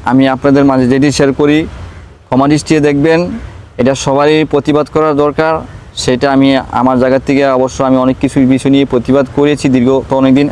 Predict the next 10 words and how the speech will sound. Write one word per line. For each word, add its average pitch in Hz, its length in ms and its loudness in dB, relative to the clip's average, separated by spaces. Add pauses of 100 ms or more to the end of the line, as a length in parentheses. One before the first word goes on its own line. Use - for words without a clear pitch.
সেটা 127 240 -2
আবার 120 140 0
প্রতিবাদ 113 400 0
করছি। 170 500 0 (640)
আমার 127 280 0
দেখে 131 240 0
আর 139 100 0
মন 131 180 4
মানায় 147 280 2
না। 156 300 0